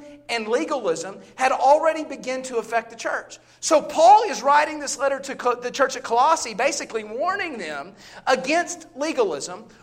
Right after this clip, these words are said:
warning them against lib-, liberalism, and warning them against Gnosticism. So he's giving them a warning.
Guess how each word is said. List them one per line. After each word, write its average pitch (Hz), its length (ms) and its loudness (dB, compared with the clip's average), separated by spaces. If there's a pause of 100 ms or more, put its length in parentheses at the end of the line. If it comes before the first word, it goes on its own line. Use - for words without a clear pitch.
(140)
warning 359 440 2
them 277 260 -2
against 269 440 -4 (100)
lib-, 262 380 -6
liberalism, 214 640 -4 (240)
and 247 260 -2
warning 339 360 2
them 311 320 -2
against 247 480 -6 (220)
Gnosticism. 233 760 -2
So 311 140 -6
he's - 120 -6 (300)
giving 320 380 -2
them 233 160 0
a 233 40 2
warning. 269 420 0